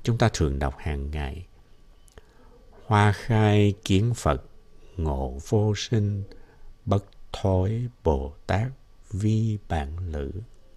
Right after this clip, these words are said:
Tim ta và óc ta, một khi đã nở thành những đóa hoa thì những đóa hoa này sẽ không bao giờ héo, cũng như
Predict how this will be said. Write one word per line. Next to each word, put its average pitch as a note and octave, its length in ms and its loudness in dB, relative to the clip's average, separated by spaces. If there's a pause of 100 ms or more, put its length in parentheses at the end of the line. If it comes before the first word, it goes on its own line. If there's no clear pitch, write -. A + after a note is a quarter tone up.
(4000)
Tim G2+ 320 8
ta G2+ 320 6
và D#2+ 180 0
óc - 240 -2 (220)
ta, A2+ 280 0 (360)
một F2+ 120 4
khi B2+ 400 8
đã G2+ 180 8
nở G2+ 260 8
thành D#2+ 240 4
những F2 160 2
đóa C3+ 140 6
hoa C3 380 4
thì D2+ 360 4
những F2 180 0
đóa A#2+ 120 4
hoa B2 260 2
này D2+ 200 0
sẽ - 160 -2
không B2 320 -4
bao A#2 100 2
giờ D#2+ 180 0 (220)
héo, G#2 420 4
cũng G2+ 180 0
như A#2 240 4